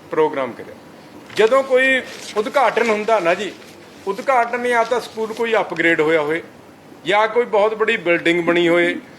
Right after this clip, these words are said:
ਜਾਂ ਕੋਈ ਨਵੇਂ ਟੀਚਰ ਭਰਤੀ ਕਰਕੇ ਕੋਈ ਨਵੇਂ ਕੋਰਸਿਸ ਸ਼ੁਰੂ ਹੋ ਰਹੇ ਹੋਣ, ਕੱਖ ਨਹੀਂ, ਸਿਰਫ ਪਬਲਿਸਿਟੀ ਤੇ ਵੀਹ ਕਰੋੜ ਰੁਪਇਆ ਇਹ ਪਬਲਿਸਿਟੀ ਤੇ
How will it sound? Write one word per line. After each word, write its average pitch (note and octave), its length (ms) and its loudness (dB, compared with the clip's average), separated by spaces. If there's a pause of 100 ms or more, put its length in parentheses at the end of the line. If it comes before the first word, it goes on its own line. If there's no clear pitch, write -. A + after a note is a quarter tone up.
(200)
ਜਾਂ G#3 260 2
ਕੋਈ A#3+ 180 0
ਨਵੇਂ A#3 280 0
ਟੀਚਰ A3 360 -4
ਭਰਤੀ A3 360 -2
ਕਰਕੇ G#3 320 0
ਕੋਈ A3 140 0
ਨਵੇਂ G3+ 300 2
ਕੋਰਸਿਸ F3+ 480 -2
ਸ਼ੁਰੂ G3+ 240 -2
ਹੋ G3+ 100 2
ਰਹੇ F3+ 180 -2
ਹੋਣ, E3+ 100 -6 (800)
ਕੱਖ C#4+ 480 -2
ਨਹੀਂ, C4 380 2
ਸਿਰਫ C#4+ 440 -2 (160)
ਪਬਲਿਸਿਟੀ G#3 720 -2
ਤੇ G3 160 -2
ਵੀਹ A#3 280 -4
ਕਰੋੜ G#3+ 260 2
ਰੁਪਇਆ F3+ 300 -2
ਇਹ F3 100 0
ਪਬਲਿਸਿਟੀ D3+ 640 -8
ਤੇ B2+ 280 -6